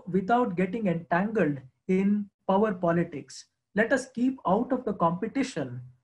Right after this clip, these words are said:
and do our best from outside the seats of power." This is what D V G said, and this is what he practiced also for a good part of his life. And, uh, uh, like I said, D V G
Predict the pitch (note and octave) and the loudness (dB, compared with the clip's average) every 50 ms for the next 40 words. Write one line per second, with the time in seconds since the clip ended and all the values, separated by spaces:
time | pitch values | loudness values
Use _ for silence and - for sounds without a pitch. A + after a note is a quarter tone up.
0 | _ _ - - F3+ G3 F#3+ F3+ F#3 A#3+ C4+ C#4 B3+ A#3+ A3+ F#3 D3 D#3+ G#3 A#3 | _ _ -4 0 2 2 2 2 2 2 4 4 4 4 2 2 2 0 0 0
1 | G#3+ - - - _ - F#3+ F#3+ G3 G3+ - - F3+ G3+ F#3 F#3 - - C4 C4 | 0 -4 -12 -12 _ -4 -2 -2 -2 -2 -2 0 0 0 -2 -2 -2 0 0 0
2 | G3 D3 C#3+ C3+ - - _ _ _ - F#3 F#3 F3+ - G3+ G3+ F#3 - - E3 | 0 0 -4 -8 -10 -14 _ _ _ -4 -4 -4 -2 -2 -4 -6 -6 -6 -10 -12
3 | - - - E3+ E3 D3 - - - - _ _ _ _ _ - F#3 A3+ A3+ D4 | -10 -6 -4 -4 -2 -4 -6 -10 -12 -16 _ _ _ _ _ -2 0 0 0 0
4 | C4 G#3+ G3+ G#3+ G#3 G#3+ G#3+ - - _ _ _ _ _ - F3 F#3+ G#3 A3 A3+ | 0 0 4 4 4 4 2 -2 -10 _ _ _ _ _ -4 0 0 2 2 0
5 | F#3 F#3+ F#3+ F3 - F#3+ G3 G#3 F#3 F3+ - - _ _ _ - F#3 F#3 F#3+ F3+ | 0 -2 -2 -2 -2 -4 -4 -2 -4 -6 -8 -12 _ _ _ -2 -2 -2 0 -2
6 | G#3 G#3+ - - B3+ A3 F#3 F3+ G3 G3+ G#3 G3+ - - _ - G3+ G3 F#3+ - | -2 -2 -2 -2 -4 -2 0 0 0 0 0 -2 -6 -10 _ -4 -4 -4 -4 -4
7 | - F#3+ G#3 A3 A3 - - A3+ G3 F3+ - F3 E3+ F#3 G#3 A3 G#3 - - D3 | -4 -2 -2 -4 -4 -4 -4 -2 -2 -4 -4 -2 0 0 0 0 -4 -6 -6 -6
8 | - - - _ - F3 F3 F3 E3+ E3+ E3 E3 E3 - _ _ _ _ _ F3 | -6 -8 -10 _ -6 -4 -2 0 0 -2 -2 -4 -6 -12 _ _ _ _ _ 0
9 | G#3+ A#3 - - - F3+ E3+ F3 F3 F3 - - _ E3 D#3+ D#3 - E3+ D3+ D3 | 0 0 0 -2 0 2 2 2 2 0 -4 -8 _ -8 -8 -6 -8 -10 -6 -2
10 | E3+ F#3+ F#3 D3 - - - _ _ _ _ _ _ _ _ _ - F3+ F3+ F#3 | 0 0 0 0 -2 -6 -12 _ _ _ _ _ _ _ _ _ -2 0 2 2
11 | F#3 F#3 F#3+ F3 F3+ F3 F3 F3 E3+ E3+ E3+ - - _ _ _ _ _ _ _ | 2 0 0 2 4 4 4 4 2 2 -2 -6 -10 _ _ _ _ _ _ _
12 | _ _ _ _ _ - G3+ F3+ F3 E3+ D#3+ E3 E3 - - _ _ _ - F#3+ | _ _ _ _ _ -6 -4 -2 -2 -2 -4 -6 -10 -14 -16 _ _ _ -2 0
13 | G3+ G#3+ - A#3+ A#3 A3 - - B3 B3+ G#3 F3 F3 G3 A3 A3 A3+ A#3+ G#3+ F#3 | 0 2 2 0 0 0 2 2 2 2 2 2 2 2 2 2 0 0 0 -2
14 | A3 A3 A3+ A3+ A3 | -2 -4 -6 -8 -10